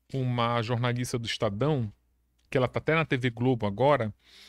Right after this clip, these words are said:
que eu lembro direitinho que ela, ela foi dar uma palestra lá na universidade e ela contava a, a carreira dela, tal como tinha sido, e ela falava isso, que quando ela tava no jornal,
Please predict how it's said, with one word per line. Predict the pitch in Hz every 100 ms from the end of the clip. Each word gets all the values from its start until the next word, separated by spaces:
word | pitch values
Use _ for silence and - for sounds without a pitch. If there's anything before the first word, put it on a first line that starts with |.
| - _ _
que | -
eu | 170
lembro | 170 185 147
direitinho | 143 233 247 - 185 160 _
que | - -
ela, | 151 151 135
ela | 135 151
foi | 180
dar | 175
uma | 160 151
palestra | 143 127 131 127 -
lá | 123 120 120
na | 120 117
universidade | 117 113 110 - - 123 147 120 - - _ _ _ - -
e | 135
ela | 156
contava | - - 156 - 143 160 147 127 113 - _
a, | - 117 110 107 110 107 -
a | - -
carreira | 123 110 117 110
dela, | 104 131 143 113 -
tal | - 127
como | 127 113
tinha | - 110
sido, | 101 - 165 123 - - - - -
e | 135
ela | 151 165
falava | - 165 185 214 190
isso, | 135 -
que | -
quando | - 214
ela | 220
tava | 175 156 131
no | 131 131 135 135 147 190 202
jornal, | 160 117 120 127 156 117